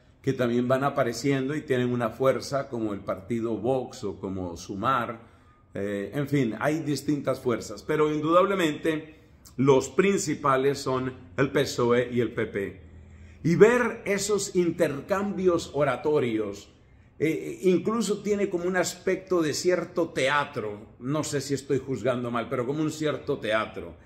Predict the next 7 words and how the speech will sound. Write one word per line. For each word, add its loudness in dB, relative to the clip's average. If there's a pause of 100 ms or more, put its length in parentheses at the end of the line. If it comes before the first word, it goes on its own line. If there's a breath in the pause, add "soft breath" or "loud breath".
(380 soft breath)
Ver 8
cuando 0
toma 4
la 4
palabra, 4
por 0
ejemplo, -2